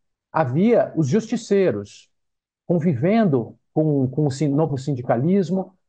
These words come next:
convi-, convivendo com os movimentos de habitação, convivendo com os movimentos de, de moradia, mas os justiceiros eram matadores das, das, das,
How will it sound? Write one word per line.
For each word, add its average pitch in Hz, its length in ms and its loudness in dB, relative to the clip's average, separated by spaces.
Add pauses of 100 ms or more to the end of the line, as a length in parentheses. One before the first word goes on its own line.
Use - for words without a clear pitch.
(100)
convi-, 143 360 -2
convivendo 143 500 -2
com 147 80 -4
os 131 100 -4
movimentos 131 380 -2
de 123 80 -2
habitação, 117 460 -4
convivendo 143 400 -4
com 143 100 -6
os 131 80 -6
movimentos 123 360 -2
de, 123 80 -2 (280)
de 123 160 -10
moradia, 123 540 -2 (420)
mas 165 220 0
os 190 80 0
justiceiros 170 800 0
eram 131 520 0
matadores 151 1000 -2
das, 127 560 -4
das, 120 320 -4
das, 123 420 -8